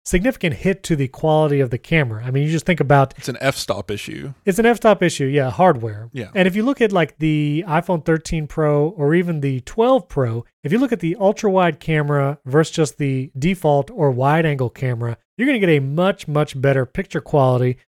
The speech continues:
Speaker 1: from that default camera. Now, macro stuff looks great on the ultra-wide, on the thirteen Pro, but just in general, it's just a better hardware lens.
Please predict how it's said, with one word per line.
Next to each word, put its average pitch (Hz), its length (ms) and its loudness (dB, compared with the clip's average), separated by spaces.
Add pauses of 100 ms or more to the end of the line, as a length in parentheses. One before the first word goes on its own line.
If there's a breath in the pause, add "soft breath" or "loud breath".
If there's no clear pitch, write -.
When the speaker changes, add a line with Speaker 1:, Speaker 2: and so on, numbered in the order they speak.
Speaker 1:
from 214 200 0
that 160 300 0
default 143 440 0
camera. 123 420 -4
Now, 165 320 0
macro 180 400 2
stuff 165 320 0
looks 147 160 0
great 156 260 0
on 156 80 -2
the 143 120 -2
ultra-wide, 135 580 0
on 127 100 -4
the 120 80 -4
thirteen 131 440 -4
Pro, 143 340 2 (180 soft breath)
but 170 120 0
just 233 340 0
in 190 200 0
general, 139 420 0
it's 123 100 -4
just 165 180 -4
a 143 80 4
better 143 460 0
hardware 139 500 0
lens. 113 460 -4